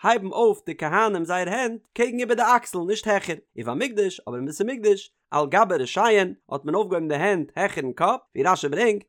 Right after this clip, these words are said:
ווייל ער יא איז, וואו עס אין בית המקדש האט מען געזאגט, די שמיים פוירש, אין די שכינה האט געריט אויף זייער הענט, האט מען עס אויפגעהויבן העכער די קאפ. חוץ מכהן גדול, שאינו מגביה את ידיו ולמעלה מן הציץ, חוץ דער כהן גדול, וואס ער יא איז געגאנגען אין הציץ, און אויף דעם ציץ שטייט דער קודש לשם, פאסט נישט, ער זאל אויפהייבן די הענט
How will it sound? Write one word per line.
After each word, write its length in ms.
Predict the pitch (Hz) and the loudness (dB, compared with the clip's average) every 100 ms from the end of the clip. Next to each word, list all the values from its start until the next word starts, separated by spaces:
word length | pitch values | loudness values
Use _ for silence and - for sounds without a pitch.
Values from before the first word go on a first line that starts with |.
| - | -6
ווייל 100 | 139 | -2
ער 260 | 147 208 | 0 2
יא 60 | 190 | 0
איז, 380 | 156 - - - | -2 -8 -20 -20
וואו 180 | 131 156 | -6 -4
עס 120 | 135 | -4
אין 80 | 143 | -6
בית 140 | 135 - | -8 -4
המקדש 560 | 214 190 156 120 - - | -6 -2 -4 -4 -8 -10
האט 140 | 123 | -6
מען 100 | 131 | -4
געזאגט, 320 | 151 214 - _ | -2 -4 -8 _
די 80 | 120 | -10
שמיים 320 | 131 143 131 | -6 -6 -6
פוירש, 540 | 123 214 214 180 - _ - | -4 2 2 2 -4 _ -8
אין 120 | 156 | -6
די 80 | 143 | -4
שכינה 380 | - 240 247 | -6 -4 -2
האט 100 | 170 | -2
געריט 380 | 135 151 214 160 _ | -4 -6 -6 -8 _
אויף 140 | - 151 | -4 -2
זייער 260 | 156 170 | -2 -2
הענט, 300 | 175 269 226 233 _ | -2 -2 -4 -6 _
האט 140 | 202 | -6
מען 100 | 208 | -2
עס 100 | 208 | -2
אויפגעהויבן 380 | 247 269 226 220 | 2 2 0 0
העכער 260 | 202 247 233 | 0 0 -2
די 80 | 220 | 2
קאפ. 240 | 214 190 - - | 4 4 2 -8
חוץ 220 | 214 - | -8 -2
מכהן 360 | 202 180 175 156 | -2 0 -2 0
גדול, 260 | 226 208 | -2 -4
שאינו 340 | 165 170 220 208 | -2 0 2 0
מגביה 320 | 143 185 208 | -2 0 0
את 100 | - | 0
ידיו 200 | 208 190 | -4 -4
ולמעלה 340 | 160 170 190 | -2 0 0
מן 100 | 160 | 0
הציץ, 420 | 135 127 262 277 _ | -4 -4 -8 -8 _
חוץ 160 | 240 214 | -12 -6
דער 100 | 185 | -4
כהן 200 | 185 160 | -4 -6
גדול, 360 | 175 262 180 110 | -6 -4 -4 -4
וואס 140 | 98 127 | -8 -4
ער 60 | |
יא 60 | 202 | -2
איז 140 | 214 | -2
געגאנגען 220 | 175 196 | -2 -2
אין 80 | 214 | 0
הציץ, 480 | 226 - 277 247 - _ | -2 -4 -8 -8 -16 _
און 80 | - | -6
אויף 100 | 139 | -6
דעם 80 | 143 | -6
ציץ 240 | - 208 | -6 -6
שטייט 280 | - 185 190 | -4 -2 -2
דער 80 | - | -4
קודש 360 | - 196 151 123 | -4 -4 -4 -8
לשם, 300 | 131 190 233 | -4 -2 -2
פאסט 280 | 233 240 233 | 0 0 0
נישט, 160 | 180 170 | -8 -6
ער 60 | |
זאל 120 | 156 | -6
אויפהייבן 300 | 190 190 175 | -4 -4 -4
די 80 | 151 | -2
הענט 260 | 160 190 | 0 0